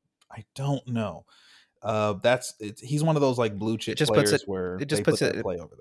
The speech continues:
Speaker 1: that.
Speaker 2: Yeah, it's just a, it just puts an asterisk when it comes to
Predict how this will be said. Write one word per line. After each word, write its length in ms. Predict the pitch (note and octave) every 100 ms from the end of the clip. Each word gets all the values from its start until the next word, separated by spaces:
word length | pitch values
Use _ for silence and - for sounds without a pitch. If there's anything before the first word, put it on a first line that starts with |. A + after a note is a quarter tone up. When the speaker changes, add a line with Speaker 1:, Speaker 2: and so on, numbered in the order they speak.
| -
Speaker 1:
that. 120 | - _ _ _ -
Speaker 2:
Yeah, 220 | A#2 A2+
it's 140 | A2
just 160 | C3+ B2+
a, 80 | A2+ _
it 140 | - B2
just 180 | C3+ -
puts 180 | B2
an 100 | A2+
asterisk 580 | G#2+ G#2+ - G2+ G2+ -
when 140 | A2 G#2
it 60 |
comes 260 | - G#2+ G2+
to 220 | G2 F#2+